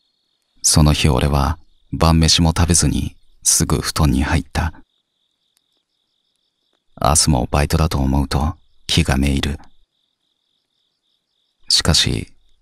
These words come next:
そんな理由でバイトを休めるわけもなく、仕方なく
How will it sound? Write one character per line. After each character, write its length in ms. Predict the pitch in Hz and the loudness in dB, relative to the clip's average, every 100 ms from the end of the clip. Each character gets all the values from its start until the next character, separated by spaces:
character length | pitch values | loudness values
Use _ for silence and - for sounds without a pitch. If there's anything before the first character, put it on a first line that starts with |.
| - | -4
そ 200 | - 80 | 2 4
ん 60 | |
な 100 | 73 | 4
理 140 | 76 71 | 2 0
由 140 | 76 | 0
で 140 | 71 69 | 0 0
バ 180 | 73 | 0
イ 60 | 78 | 0
ト 100 | 82 | 0
を 80 | 78 | 2
休 240 | 78 - | 2 2
め 100 | 90 | 4
る 100 | 82 | 2
わ 120 | 65 | 0
け 100 | - | -2
も 120 | 76 69 | 0 0
な 100 | 71 | -2
く、 300 | 69 67 - - _ _ _ - | -4 -6 -10 -18 _ _ _ -2
仕 140 | - | 0
方 200 | 92 82 | 0 0
な 120 | 76 | 0
く 320 | - - - | -2 -8 -10